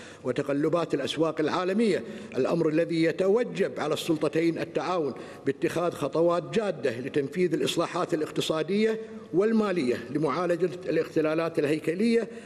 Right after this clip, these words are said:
التي يعانيها اقتصادنا الوطني وفق برنامج زمني مدروس وعاجل، ومن أهم خطواته الحد من مظاهر الهدر وترشيد الإنفاق الحكومي وتنويع مصادر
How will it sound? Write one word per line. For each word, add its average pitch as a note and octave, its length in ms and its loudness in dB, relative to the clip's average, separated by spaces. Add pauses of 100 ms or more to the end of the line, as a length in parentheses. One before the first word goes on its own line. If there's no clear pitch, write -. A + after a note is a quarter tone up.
(180)
التي E3+ 380 4
يعانيها E3 840 2
اقتصادنا D#3 1160 0
الوطني C#3+ 840 2 (640)
وفق F#3+ 260 2
برنامج F#3+ 440 2
زمني G#3+ 600 4 (280)
مدروس D#3 480 2
وعاجل، G3+ 420 0 (380)
ومن D#3 260 2
أهم A3 320 -2
خطواته G3+ 580 0 (400)
الحد D#3 400 0 (160)
من F#3+ 80 -2
مظاهر F3+ 400 0
الهدر G3+ 360 -2 (600)
وترشيد F3+ 520 2
الإنفاق E3+ 720 -2
الحكومي A#3 760 2 (340)
وتنويع F3 500 2 (280)
مصادر D#3 600 -2